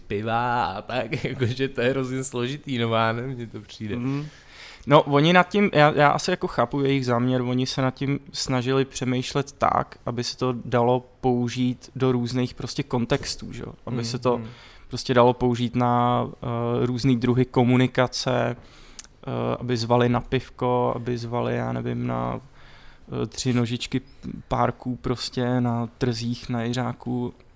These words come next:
Speaker 2: a tak. T-, jako, takže v-, jako nad těma vizuálníma stylama se musí přemýšlet, jako, je-, jak se to dá jakoby používat a rozšiřovat jako, jako dál.
Speaker 1: Hmm.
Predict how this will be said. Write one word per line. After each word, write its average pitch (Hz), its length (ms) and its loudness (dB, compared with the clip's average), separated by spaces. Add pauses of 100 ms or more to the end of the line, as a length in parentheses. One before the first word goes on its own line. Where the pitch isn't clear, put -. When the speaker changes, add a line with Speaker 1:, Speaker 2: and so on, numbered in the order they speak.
(640)
Speaker 2:
a 127 60 -6
tak. 123 360 -2 (240)
T-, 107 220 -8
jako, 135 380 2 (440)
takže 143 320 8
v-, 160 200 6 (100)
jako 156 220 6
nad 165 220 6
těma 170 220 6
vizuálníma 156 540 4
stylama 147 640 0
se - 140 -6
musí 143 280 -4
přemýšlet, 135 640 -2
jako, 135 480 -2 (100)
je-, 139 200 0
jak 139 180 4
se 139 120 -2
to 143 80 0
dá 135 160 6
jakoby 135 560 0 (100)
používat 127 640 2
a 131 60 -2
rozšiřovat 127 720 -4 (680)
jako, 127 760 -2
jako 123 240 -2
dál. 120 440 0
Speaker 1:
Hmm. 135 180 -16